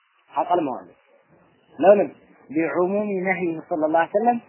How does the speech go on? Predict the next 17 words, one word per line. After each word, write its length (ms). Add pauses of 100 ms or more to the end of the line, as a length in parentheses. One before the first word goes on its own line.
(220)
የነብዩ 480
ክልከላ 400 (180)
ጠቅላይ 460
ስለሆነ፣ 460 (200)
ሲከለክሉ 580 (320)
ወንድንም 580 (220)
ሴትንም 440
ነው 100
የከለከሉት 520
በአንድ 300
ላይ። 180 (1080)
በሰዋድ 400
አይቻልም። 440
ቢገይሪ 440
ሰዋድ፣ 420
ከጥቁር 440
ውጭ 200